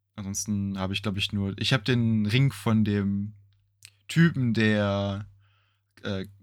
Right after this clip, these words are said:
kleiner Spoiler, ähm, für den Charakter, es gibt einen Charakter in goldener Rüstung mit zwei,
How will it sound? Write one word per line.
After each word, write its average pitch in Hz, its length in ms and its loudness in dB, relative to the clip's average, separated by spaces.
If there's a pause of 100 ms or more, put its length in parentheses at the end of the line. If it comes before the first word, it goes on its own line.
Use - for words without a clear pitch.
kleiner 95 240 -4
Spoiler, 95 640 -8 (180)
ähm, 95 440 -10 (420)
für - 120 -8
den 95 140 -2
Charakter, 101 440 0
es 101 180 -4
gibt 107 180 -4
einen 95 120 -4
Charakter 98 280 -6
in 98 60 -6
goldener 95 300 -4
Rüstung 127 320 -2
mit 98 100 -2
zwei, 92 640 -6